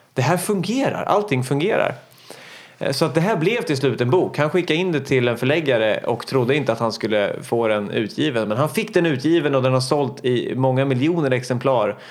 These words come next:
och blivit till en, en trilogi. Samtal med Gud-trilogin. Så för mig så var det att jag hade inte kunnat läsa den här boken för tidigt. Men när jag hade läst en hel del så insåg jag att allt det jag hade läst i betydligt, eh, mera komplicerade böcker sammanfattades här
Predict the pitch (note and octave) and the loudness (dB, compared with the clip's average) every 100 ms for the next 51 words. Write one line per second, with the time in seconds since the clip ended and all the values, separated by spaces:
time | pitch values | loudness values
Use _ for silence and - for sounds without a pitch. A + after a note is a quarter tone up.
0 | - - A2+ A#2 - A#2 G#2+ - A2 G#2+ | -12 -4 -4 -2 -2 -2 -2 -2 0 0
1 | G#2 G2+ - A2 - C3 A2+ G#2 D#3 C3 | 0 -4 -4 -6 -4 -2 -2 0 -2 -2
2 | F2+ - - - - - A2 G2+ G#2+ G2+ | -6 -12 -18 -20 -20 -4 -2 -2 -2 -2
3 | G2 A2 G2+ - - - _ _ - G#2 | -2 -2 -2 -4 -14 -20 _ _ -8 -4
4 | G#2 B2 F#2+ - - - D#3+ F#3+ F#3+ B3 | -2 -2 -4 -10 -8 -4 -2 0 0 0
5 | G#3 F#3 C#3 B2 A#2+ D3+ F#3 F#3+ - A3 | 0 2 2 2 2 0 0 0 -2 -2
6 | G3+ E3 - C3+ B2 A#2+ A#2+ A#2 B2 G3 | 0 0 0 0 2 0 -2 -4 -2 -2
7 | D3+ G#2+ - C#3 E3 B2+ D3+ D3+ D#3+ D#3+ | 0 -4 -2 0 2 0 0 0 2 0
8 | E3 E3+ A#3 G#3+ C#3+ C#3 B2+ A#2 A#2 A2+ | 2 2 2 0 -2 0 2 2 0 0
9 | C#3 C3+ A#2 F#3 E3 A#2 B2+ B2+ C#3+ E3 | 0 0 0 0 2 0 -2 0 0 0
10 | D#3+ C3 B2+ A#2 A#2 A2+ A2+ A#2+ A2+ A#2 | 2 2 2 2 2 0 0 -2 -2 -2
11 | A#2+ A2 A2+ - A2 G#2+ G#2+ - - - | -2 -2 -4 -4 -2 0 -2 -4 -16 -20
12 | - - A#2+ A#2+ A2+ A2 G#2 - D3 C3 | -20 -8 -2 0 2 2 0 0 -2 0
13 | C3+ G3 G#3+ C#3 A2 G#2+ G#2+ G#2 D#3 C3+ | -2 0 0 0 -2 -2 -2 0 0 2
14 | A#2 A#2 D#3+ E3 B2+ B2+ A#2+ - F3+ A2+ | 0 -2 -4 0 0 0 -2 0 2 2
15 | G2 - | 0 -2